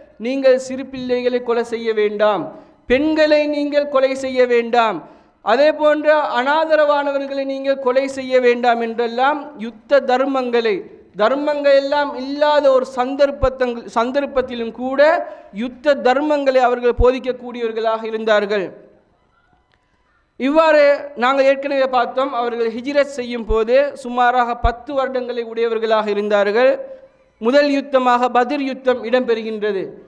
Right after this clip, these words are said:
அப்துல்லா இப்னு உமர் ரலியல்லாஹு அன்ஹு அவர்களே அவர்களுடைய அந்த சம்பவத்தை அவர்கள் விவரிக்கின்றார்கள். அதில் குறிப்பிடுகின்றார்கள், பத்ர் யுத்தத்தின் போது நான் என்ன செய்தேன், நபிகளார் ஸல்லல்லாஹு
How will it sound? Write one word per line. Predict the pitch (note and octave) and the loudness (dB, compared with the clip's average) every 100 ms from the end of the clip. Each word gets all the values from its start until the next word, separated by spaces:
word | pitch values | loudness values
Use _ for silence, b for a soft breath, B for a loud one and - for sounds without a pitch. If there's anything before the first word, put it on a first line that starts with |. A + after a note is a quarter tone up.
| _ - | _ -10
அப்துல்லா | G3+ B3 B3+ B3+ | -6 -2 2 4
இப்னு | B3 A#3+ | 4 2
உமர் | A#3+ C4 B3+ | 2 2 4
ரலியல்லாஹு | B3 B3 A#3+ A#3 A3+ A#3 | 2 2 2 4 4 4
அன்ஹு | A3+ G#3+ G#3+ | 2 0 2
அவர்களே | A3 A3 A3+ C4+ C#4 G#3+ | 2 0 2 2 2 0
அவர்களுடைய | A3+ B3+ B3+ B3 A#3+ A#3 | 0 0 -2 -2 0 0
அந்த | A#3 A3 A3+ A3+ G#3+ B B A#3 | 0 -2 0 0 -2 B B -2
சம்பவத்தை | B3+ D4+ D4 C#4+ B3+ | 2 4 4 4 2
அவர்கள் | A#3+ A#3+ A#3+ A#3 | 2 2 0 -2
விவரிக்கின்றார்கள். | A#3+ B3+ B3+ B3+ A3+ A3 A3 G#3 B3 D#4 - B B - | -2 -2 -2 -8 -10 -4 -2 -2 -2 -2 -4 B B -4
அதில் | B3+ D#4+ C#4+ | -2 -2 -4
குறிப்பிடுகின்றார்கள், | C#4+ D4 C#4+ C4 B3 B3 A#3 A#3 C#4 F4 - - - G3 | -6 -4 -4 -4 0 2 2 4 2 2 -4 -16 -14 0
பத்ர் | A#3+ D#4 D#4+ D4 | 2 2 -4 -4
யுத்தத்தின் | C#4+ C#4 C4 C4+ A#3 | -2 -2 0 -6 -4
போது | A#3+ A#3 C4+ D#4+ - B B - | -2 0 0 -2 -4 B B -2
நான் | B3 C#4 C4+ | 0 2 0
என்ன | C#4 C#4 | 0 -2
செய்தேன், | C#4+ D4 C4+ G#3 G3 | -2 2 2 2 -2
நபிகளார் | B3 C#4+ C#4+ C#4 C4 B3 | -4 0 2 2 2 -2
ஸல்லல்லாஹு | B3 B3+ C4 C4 B3+ | -4 -2 2 2 2